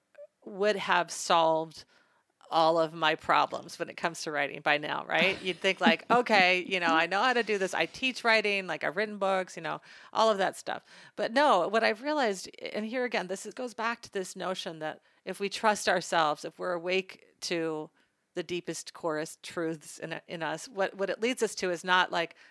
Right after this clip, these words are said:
Speaker 1: "Okay, now I'm done," but actually, like, the next door,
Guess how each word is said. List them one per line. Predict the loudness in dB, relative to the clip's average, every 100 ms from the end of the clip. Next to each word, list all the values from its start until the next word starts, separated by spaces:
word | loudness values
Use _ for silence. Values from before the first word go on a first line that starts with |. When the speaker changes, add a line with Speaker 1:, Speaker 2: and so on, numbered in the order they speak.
| -4
Speaker 1:
"Okay, | 0 0
now | 2 4
I'm | 4 2
done," | 2 2 0
but | 0
actually, | 2 0 -2 -4
like, | -4 -6
the | -6
next | 0 0 0 -2
door, | 0 0 -2 -4